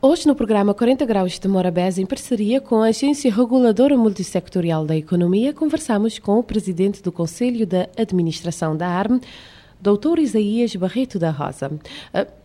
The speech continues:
teve lugar no dia vinte e dois de novembro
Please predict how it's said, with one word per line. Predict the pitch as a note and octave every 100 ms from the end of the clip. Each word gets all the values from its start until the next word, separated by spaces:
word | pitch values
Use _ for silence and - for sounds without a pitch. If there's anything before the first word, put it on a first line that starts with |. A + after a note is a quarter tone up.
| - _ _ -
teve | G#3 F#3
lugar | F#3 F#3 F#3
no | F#3
dia | F3 F3+
vinte | A3 B3
e | A3
dois | G#3 G#3
de | A3
novembro | A3+ B3 A3+ B3+ C4+ D#4